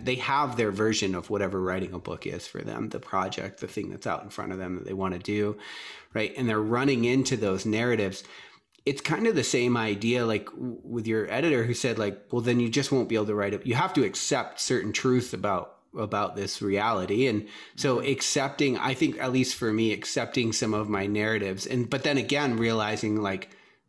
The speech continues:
Speaker 1: "Okay, but I am interested in going this direction. So I'm gonna have to push through these," and just sort of accepting that as kind of the price of admission.
Speaker 2: The price of admission.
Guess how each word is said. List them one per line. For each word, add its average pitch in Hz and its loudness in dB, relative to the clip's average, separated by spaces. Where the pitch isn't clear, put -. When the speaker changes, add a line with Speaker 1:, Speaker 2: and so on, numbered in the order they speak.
Speaker 1:
"Okay, 139 2
but 113 -2
I 117 2
am 135 2
interested 127 2
in 107 4
going 120 4
this 110 0
direction. 104 0
So 92 -4
I'm 101 0
gonna 117 4
have - -4
to 117 0
push - 0
through 120 2
these," 95 -2
and 127 2
just 143 2
sort 156 6
of 117 2
accepting 101 0
that 95 0
as 95 -2
kind 147 2
of 143 2
the 127 2
price 117 -2
of 110 -2
admission. 107 -2
Speaker 2:
The 165 -14
price 139 -6
of 135 -12
admission. 131 -8